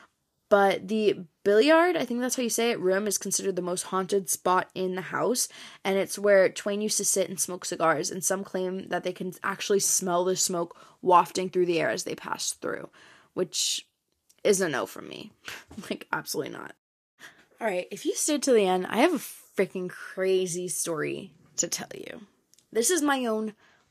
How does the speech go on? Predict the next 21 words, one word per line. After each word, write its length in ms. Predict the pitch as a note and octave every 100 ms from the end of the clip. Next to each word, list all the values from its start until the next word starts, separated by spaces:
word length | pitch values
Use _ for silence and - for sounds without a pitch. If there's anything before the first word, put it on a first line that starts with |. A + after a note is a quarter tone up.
| _ - - - -
personal 480 | G#3+ - - -
story, 380 | G3 - - -
and 100 | -
I've 160 | B3+ C#4+
never 260 | E4 D4+
seen 720 | C4+ - - F#3+ F#3+ F#3+ F#3 F#3 - - - - - - -
anything 460 | A3+ A#3 B3+ B3
here, 320 | B3 C4 C4
but 120 | A3+ G#3
I, 160 | G3 E3 -
actually, 400 | B3 C4 - G4+ G#4
I 100 | B3+
ha-, 300 | G3 G3+ G#3
okay, 200 | F3+ -
we'll 140 | G#3 G#3+
get 120 | B3+
into 180 | C4 A#3+
that 220 | - -
later, 180 | - -
but, 300 | G#3+ G#3+ - - - - -
um, 500 | A3 G#3+ G#3 G3